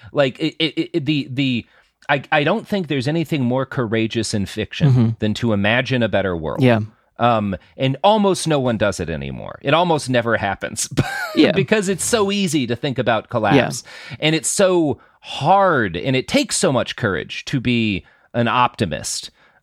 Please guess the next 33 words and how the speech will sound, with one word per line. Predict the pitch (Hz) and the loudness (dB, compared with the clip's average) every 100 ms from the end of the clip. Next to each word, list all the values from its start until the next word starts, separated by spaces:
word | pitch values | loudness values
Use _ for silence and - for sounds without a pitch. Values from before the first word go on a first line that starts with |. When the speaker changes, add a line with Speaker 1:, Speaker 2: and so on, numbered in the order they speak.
| - | 0
Speaker 1:
um, | 127 113 101 92 82 | 2 2 0 -4 -6
i-, | - | -6
i-, | 95 - 98 - - 127 147 | -8 -8 -12 -16 -16 -10 -4
in | 143 | 0
that | 127 117 104 | 0 0 -2
way. | 104 87 76 | -4 -2 -4
And | 104 120 | -2 0
I, | 127 127 123 - _ _ _ | 2 0 -2 -4 _ _ _
you | - 196 | -4 0
know, | 151 143 127 | 2 0 -2
I, | 131 - 143 143 135 127 | -6 -4 -2 0 -2 -2
I | 139 | -4
think, | 139 - 165 139 - _ _ _ | -4 -4 -4 -4 -12 _ _ _
um, | 135 127 120 107 98 90 76 _ _ _ _ _ _ _ _ _ _ _ _ _ _ 117 | -2 0 0 -2 -4 -8 -12 _ _ _ _ _ _ _ _ _ _ _ _ _ _ -6
I, | 120 110 127 - | -6 -4 -6 -4
I, | 135 - | -4 -2
I, | 143 131 120 | -2 -2 -2
I | 131 | -4
think | 131 180 156 | -4 -4 -4
it's | 123 - 98 - | -6 -8 -10 -2
desperately | 160 - - 135 117 113 | -2 -2 -4 -4 -2 -2
needed. | 104 95 80 - - | 0 -2 -2 -4 2
Speaker 2:
Yeah. | 131 - - | 2 2 -2
Speaker 1:
Is, | 113 110 92 - | 0 0 -2 -4
is | 117 104 98 90 - | -2 0 -2 -6 -4
more | 123 135 - | -2 0 2
optimistic | 107 117 - 113 110 - 104 | 2 2 0 0 0 -2 -4
fiction | - 113 - 110 95 | -2 -4 -2 -2 -2
that | 92 - | -2 -2
looks | 110 - - | -4 -4 -8
toward | - 120 104 | -4 -2 -2
a | |
future | - 113 104 - 101 87 | -4 -4 -2 -2 -2 -2